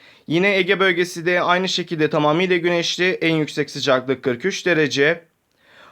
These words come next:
Akdeniz bölgesi de aynı şekilde tamamıyla güneşli, en yüksek sıcaklığımız kırk bir derece.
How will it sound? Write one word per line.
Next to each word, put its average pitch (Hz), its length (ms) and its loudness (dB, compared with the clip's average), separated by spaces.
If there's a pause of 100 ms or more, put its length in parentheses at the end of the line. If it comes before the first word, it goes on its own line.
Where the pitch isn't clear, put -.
(100)
Akdeniz 147 520 0
bölgesi 156 560 0
de 165 140 4
aynı 156 280 0
şekilde 160 400 -4
tamamıyla 156 460 0
güneşli, 165 580 0
en 147 220 0
yüksek 143 360 -2
sıcaklığımız 131 600 -2
kırk 117 240 -4
bir 160 160 0
derece. 165 600 2